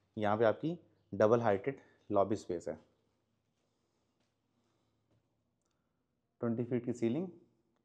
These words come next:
और सीलिंग का जो काम है, वो already किया जा चुका है। साथ ही डबल हाइटेड आपकी स्टेयरकेस आ जाता है फर्स्ट फ्लोर के लिए, और ये नीचे पाउडर रूम है।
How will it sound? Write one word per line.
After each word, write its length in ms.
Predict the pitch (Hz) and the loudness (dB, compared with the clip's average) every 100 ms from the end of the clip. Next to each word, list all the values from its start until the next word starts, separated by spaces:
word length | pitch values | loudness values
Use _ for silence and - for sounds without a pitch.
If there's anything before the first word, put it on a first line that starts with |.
| _ _ _ _ _ _ _ - | _ _ _ _ _ _ _ -6
और 80 | 104 | -2
सीलिंग 300 | 117 113 120 | 0 2 2
का 60 | |
जो 100 | 117 | 2
काम 200 | 117 107 | 0 0
है, 60 | 110 | 2
वो 120 | 104 | 2
already 220 | 101 110 | 0 -4
किया 160 | 104 98 | -2 -2
जा 160 | 90 | -2
चुका 200 | 82 - | -6 -10
है। 100 | - - _ _ _ _ _ _ _ _ _ _ _ _ - _ _ _ _ | -20 -20 _ _ _ _ _ _ _ _ _ _ _ _ -20 _ _ _ _
साथ 240 | - 113 117 | 0 6 6
ही 220 | 135 151 - - _ 117 | 4 -6 -10 -20 _ 0
डबल 260 | 104 120 | 4 4
हाइटेड 280 | 113 107 110 | 2 2 2
आपकी 360 | 107 107 131 135 | 2 0 -6 -6
स्टेयरकेस 400 | - 113 117 147 | -4 0 2 2
आ 60 | 143 | 2
जाता 260 | 135 135 151 | 0 0 -4
है 100 | 143 _ _ | -4 _ _
फर्स्ट 180 | 110 110 | -2 0
फ्लोर 160 | 139 139 | 0 0
के 60 | |
लिए, 320 | 139 143 151 - _ _ _ | 0 -2 -4 -10 _ _ _
और 120 | 107 | 4
ये 80 | 113 | 4
नीचे 280 | 113 107 139 151 - _ - | 4 0 -2 -2 -12 _ 2
पाउडर 220 | 110 107 | 4 4
रूम 260 | 101 90 | 0 -2
है। 100 | 87 | -8